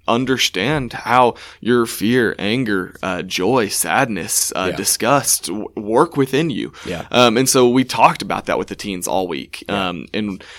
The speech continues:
Speaker 1: how you use or how you are able to control your anger, control your,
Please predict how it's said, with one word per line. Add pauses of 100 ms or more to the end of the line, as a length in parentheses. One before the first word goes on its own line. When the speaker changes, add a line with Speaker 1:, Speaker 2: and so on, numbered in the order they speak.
(160)
Speaker 1:
how
you
use
or
how
you
are
able
to
control
your
anger,
control
your,